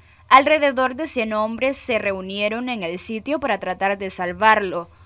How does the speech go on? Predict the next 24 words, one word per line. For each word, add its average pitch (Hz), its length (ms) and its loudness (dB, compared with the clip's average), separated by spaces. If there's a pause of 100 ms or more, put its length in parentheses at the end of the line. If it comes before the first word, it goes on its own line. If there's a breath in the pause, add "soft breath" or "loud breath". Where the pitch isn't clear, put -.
(220 soft breath)
Pusieron 240 500 2
herramientas 214 720 -2
para 190 300 2
abrir 190 280 -2
paso 220 460 0
en 196 180 -6
la 175 120 -6
tierra 214 460 -2
con 190 180 -8
el 185 100 -8
fin 226 260 -8
de 262 140 -4
que 269 140 -6
le 196 140 -2
llegara 185 420 0
más 180 240 -6
oxígeno 180 720 -8 (400 soft breath)
y 262 140 -6
tratar 269 420 2
de 254 140 -2
que 254 140 -4
no 208 240 -6
se 240 200 -2
asfixiara. 180 1080 -2